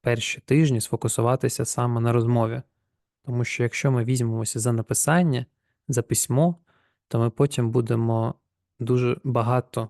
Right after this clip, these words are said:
занадто багато думати під час розмови, а нам цього не потрібно. Ми повинні говорити на автоматі. Нам треба довести розмову до автоматизму спочатку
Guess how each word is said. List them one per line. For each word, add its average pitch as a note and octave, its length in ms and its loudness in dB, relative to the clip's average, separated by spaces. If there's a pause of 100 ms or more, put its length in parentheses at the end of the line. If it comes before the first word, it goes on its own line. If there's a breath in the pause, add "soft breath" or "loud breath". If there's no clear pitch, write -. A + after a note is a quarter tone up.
занадто B2 480 0
багато A#2 380 0
думати A2+ 460 0
під - 140 -6
час A2+ 240 -4
розмови, A2+ 500 -4 (120)
а B2 100 -6
нам C#3 180 2
цього B2 260 -2
не B2 120 0
потрібно. B2+ 480 -4 (520 soft breath)
Ми B2 100 0
повинні C3 380 2
говорити A#2+ 640 0 (220)
на A#2+ 140 0
автоматі. A#2+ 680 -2 (240)
Нам A#2 140 -4
треба B2+ 280 0
довести A#2 400 -2
розмову B2 540 2 (500 soft breath)
до B2 160 2
автоматизму B2 800 0
спочатку - 680 -4